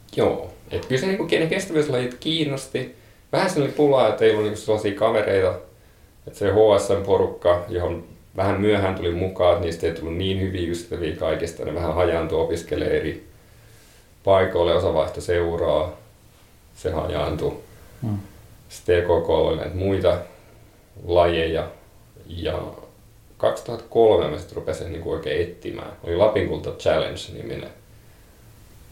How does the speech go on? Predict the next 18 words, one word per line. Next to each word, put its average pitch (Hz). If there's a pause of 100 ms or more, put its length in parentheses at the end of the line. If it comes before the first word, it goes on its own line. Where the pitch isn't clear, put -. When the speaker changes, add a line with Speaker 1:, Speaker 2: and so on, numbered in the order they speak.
(220)
Speaker 1:
seikkailuurheilukisa -
siellä 82
Lapissa, -
johon - (800)
niinku, 95 (300)
no 85
niistä 87
aika 90
näyttävää - (140)
videomateriaalia 73
ja 76
kuvamateriaalia, -
ja -
Speaker 2:
Just. 98
Speaker 1:
siihen -
panostettiin, -
että -
tavallaan -